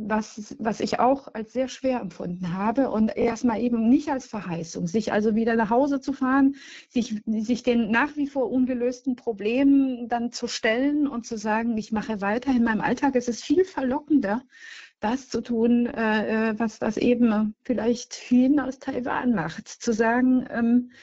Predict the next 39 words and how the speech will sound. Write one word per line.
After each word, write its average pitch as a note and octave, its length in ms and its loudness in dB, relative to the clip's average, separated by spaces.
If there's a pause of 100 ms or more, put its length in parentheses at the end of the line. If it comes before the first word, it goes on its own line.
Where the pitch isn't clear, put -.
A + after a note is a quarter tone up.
(300)
"Ich A#3+ 160 -4
gehe C4+ 160 4
nicht G#3+ 160 2
mehr G3 120 -6
nach E3+ 180 -8
Hause. F3+ 400 -6 (120)
Ich - 160 -4
gehe A#3+ 200 4
einfach A3+ 340 -4
immer A3 300 0
weiter. G3+ 400 -2
Ich F3 160 -2
will A#3+ 180 4
gar G#3 140 -6
nicht F#3+ 140 -10
mehr F#3+ 120 -8
wieder G3+ 200 -4
nach F3+ 200 -6
Hause. B3 360 2
Ich A3 180 -4
will G#3+ 100 2
mich G#3+ 140 2
damit G#3 260 -2
nicht G#3 140 -2
mehr - 160 -4
auseinandersetzen. A3+ 800 2
Ich - 220 -4
hau A3 180 4
dann A3 200 0
einfach G3+ 420 -6
ab." - 240 -2 (580)
Es, - 420 -2
man A3 160 2
versteht C4 680 0
auf A#3+ 160 -8
diesem G#3+ 380 -4
Weg, A3+ 440 2 (380)
warum G#3+ 300 0
das - 420 -4